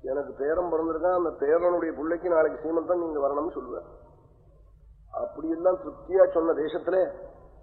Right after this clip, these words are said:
ஒரு சின்ன பையனை, இருபத்தி ரெண்டு வயசு பையனை சௌக்கியமானு காட்டா உடனே ஹோன்னு அழறான். சௌக்கியம்னு சொல்ல மாட்டேங்கிறான்.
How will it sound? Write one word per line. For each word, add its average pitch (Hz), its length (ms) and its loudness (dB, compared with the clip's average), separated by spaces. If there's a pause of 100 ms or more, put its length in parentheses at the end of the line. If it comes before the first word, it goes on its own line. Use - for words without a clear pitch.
(320)
ஒரு 139 180 -10
சின்ன 160 300 0
பையனை, 180 440 0
இருபத்தி 165 260 -4
ரெண்டு 156 200 0
வயசு 151 180 -4
பையனை 175 340 0
சௌக்கியமானு 156 580 0
காட்டா 165 220 2
உடனே 165 340 2
ஹோன்னு 156 340 -2
அழறான். - 320 -4 (1400)
சௌக்கியம்னு 160 540 -6
சொல்ல 156 140 0
மாட்டேங்கிறான். 170 540 2